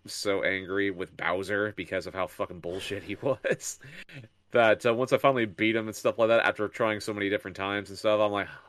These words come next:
"Oh, yeah, no, I'm not going through that ever again." But still, Mario Golf is a fantastic <laughs> N sixty-four game. But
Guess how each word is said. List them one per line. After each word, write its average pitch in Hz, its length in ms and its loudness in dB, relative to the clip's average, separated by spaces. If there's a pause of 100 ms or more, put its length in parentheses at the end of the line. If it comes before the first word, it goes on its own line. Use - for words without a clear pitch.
(100)
"Oh, 76 220 -18 (240)
yeah, 78 380 -12 (200)
no, 78 480 -14
I'm 78 100 -18
not 76 200 -20
going 76 120 -20
through 80 140 -20
that 78 140 -16
ever 80 140 -20
again." 80 340 -20 (160)
But 101 300 0 (640)
still, 139 360 10 (220)
Mario 185 280 2
Golf 139 280 4
is 110 100 -4
a 107 60 -6
fantastic 98 840 -2 (260)
<laughs> - 240 -12
N 117 160 -4
sixty-four 107 640 -2
game. 104 360 -4 (1400)
But 147 320 6